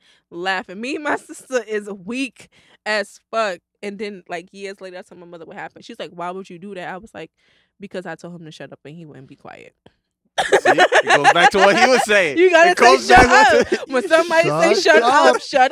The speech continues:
Speaker 1: up," now you, now you sleep for twenty-four hours.
Speaker 2: Now you comatose.
Speaker 1: Come on.
Speaker 3: People talk about "please" and "thank you." Shut up are the magic words.
Speaker 1: <laughs>
Speaker 3: Nuts.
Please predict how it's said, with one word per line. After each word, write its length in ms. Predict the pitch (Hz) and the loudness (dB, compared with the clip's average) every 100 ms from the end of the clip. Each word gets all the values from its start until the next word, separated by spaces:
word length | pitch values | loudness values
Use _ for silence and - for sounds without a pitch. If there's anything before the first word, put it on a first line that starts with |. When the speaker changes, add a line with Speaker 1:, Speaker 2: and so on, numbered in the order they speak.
| 285 | -2
Speaker 1:
up," 300 | 294 339 214 | -8 -8 -8
now 260 | 226 262 | -6 -2
you, 260 | 302 302 339 226 | -2 -4 -8 -10
now 180 | 262 262 | -10 -8
you 160 | 320 | -8
sleep 260 | - 302 349 | -8 -12 -12
for 100 | 285 | -12
twenty-four 520 | - 294 302 - 311 | -12 -12 -12 -12 -10
hours. 480 | 277 269 427 277 180 | -10 -12 -12 -12 -8
Speaker 2:
Now 160 | 123 151 | -2 0
you 120 | 165 | 0
comatose. 720 | 175 165 139 - 95 - - - | -2 -4 -4 -8 -10 -14 -20 -14
Speaker 1:
Come 220 | 359 330 | -10 -8
on. 480 | 415 381 294 226 165 | -8 -8 -8 -8 -10
Speaker 3:
People 200 | 170 143 | -14 -14
talk 180 | 160 127 | -14 -14
about 220 | 127 120 | -14 -16
"please" 260 | - 165 135 | -12 -12 -12
and 140 | 127 | -14
"thank 240 | 139 131 - | -16 -16 -18
you." 180 | 107 107 | -20 -12
Shut 200 | - 196 | -6 -4
up 100 | 170 | -4
are 80 | 156 | -6
the 80 | 156 | -4
magic 340 | 156 147 139 | -4 -6 -8
words. 500 | 143 147 143 139 - 359 381 | -10 -8 -8 -10 -8 -8 -6
Speaker 1:
<laughs> 220 | - 339 139 | -8 -10 -10
Speaker 3:
Nuts. 460 | - - 330 - | -10 -10 -12 -16